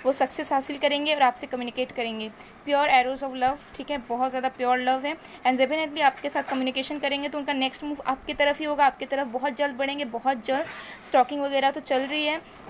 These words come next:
और बहुत जल्द communication होगा, बातचीत होगी and किसी किसी को कमिटमेंट भी मिल जाएगा, okay। So within eight hours, eight minutes, eight weeks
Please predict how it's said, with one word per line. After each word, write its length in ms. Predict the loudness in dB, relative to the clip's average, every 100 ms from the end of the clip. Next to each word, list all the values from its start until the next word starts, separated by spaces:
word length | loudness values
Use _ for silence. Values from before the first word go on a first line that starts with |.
| 4
और 100 | 6
बहुत 220 | 6 4
जल्द 140 | 2
communication 600 | -4 -4 -2 -4 -4 -4
होगा, 240 | -2 0 2
बातचीत 540 | 4 2 0 -8 -4
होगी 340 | -4 -4 -6 -4
and 180 | -2 -2
किसी 160 | -2 -8
किसी 180 | -6 -4
को 100 | -2
कमिटमेंट 480 | 0 -2 -2 -4
भी 80 | -2
मिल 200 | 0 0
जाएगा, 380 | 4 4 6 4
okay। 240 | 2 -4
So 380 | -8 -12 -8 -4
within 280 | -2 -2 -2
eight 260 | 0 0 2
hours, 360 | 2 2 -2
eight 320 | -2 -2 -2
minutes, 360 | -4 -4 -4 -4
eight 280 | 0 0 -2 -4
weeks 300 | -4 -4